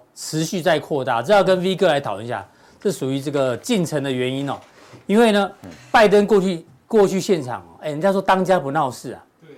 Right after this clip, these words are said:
Speaker 1: 他还去支持这些罢工的这个工人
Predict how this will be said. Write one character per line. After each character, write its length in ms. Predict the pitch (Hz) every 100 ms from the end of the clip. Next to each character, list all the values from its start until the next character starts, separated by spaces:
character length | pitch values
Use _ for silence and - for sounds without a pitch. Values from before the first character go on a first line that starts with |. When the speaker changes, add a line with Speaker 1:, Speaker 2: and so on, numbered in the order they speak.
| -
Speaker 1:
他 120 | - 226
还 140 | 185
去 160 | 170 220
支 320 | - 208 214
持 180 | - 147
这 140 | 175
些 240 | 170 170 175
罢 300 | 175 156 147
工 240 | 147 147
的 140 | 135
这 120 | 117 131
个 580 | 127 120 113 110 101 101 _ _
工 200 | - 165
人 120 | 143